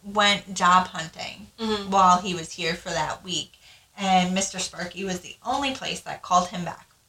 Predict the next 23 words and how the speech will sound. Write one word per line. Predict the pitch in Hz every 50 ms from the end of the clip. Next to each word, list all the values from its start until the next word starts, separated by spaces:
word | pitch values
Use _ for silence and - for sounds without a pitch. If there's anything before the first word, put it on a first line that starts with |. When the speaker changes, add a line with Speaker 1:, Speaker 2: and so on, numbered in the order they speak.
| _ _
Speaker 1:
They | - 208 208 196
didn't | 190 214 208 190 -
call | - - 190 180 180
him | 165
back | 165 165 180 - -
while | 160 170 185 -
he | 196 190 -
was | - - -
here. | - - - - - - 440 202 190 196 220 294 - - - - - - - - - - _ -
Um, | - 214 208 196 185 185 180 190
he | 214 - 269 240
was | 220 214 202
on | 208 202 202
his | 269 220 196 190 202
way | 180 190 196 196 190 196 196 196 196 196 190
back | 185 208 196 240 - - - -
to | - 220
New | 202 196
York | 185 175 170 165 165 165 - -
when | 185 185
they | 180 175 185
called | 180 - 202 190 196 196 -
him | 226 190 185 185